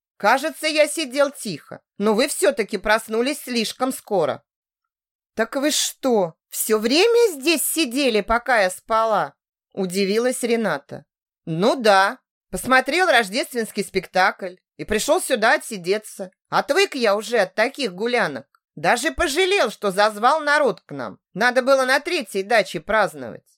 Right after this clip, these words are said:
Хорошо, хоть комната моей сестрицы так же незыблемо тиха, как всегда. «А про что был спектакль?»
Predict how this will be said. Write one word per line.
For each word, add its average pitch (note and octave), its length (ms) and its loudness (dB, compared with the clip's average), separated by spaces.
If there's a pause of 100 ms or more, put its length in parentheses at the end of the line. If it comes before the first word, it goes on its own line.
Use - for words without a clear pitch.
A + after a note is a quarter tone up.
(200)
Хорошо, A#3 420 2
хоть - 200 -2
комната D4+ 440 2
моей D4+ 300 2
сестрицы C#4 600 -4
так G#3+ 240 0
же G3 140 -6
незыблемо A#3+ 560 -2
тиха, A3 380 -2
как - 160 -12
всегда. E3 540 -4 (680)
«А E3 160 -4
про A#3+ 180 2
что - 340 0
был B3 220 2
спектакль?» G3+ 720 -6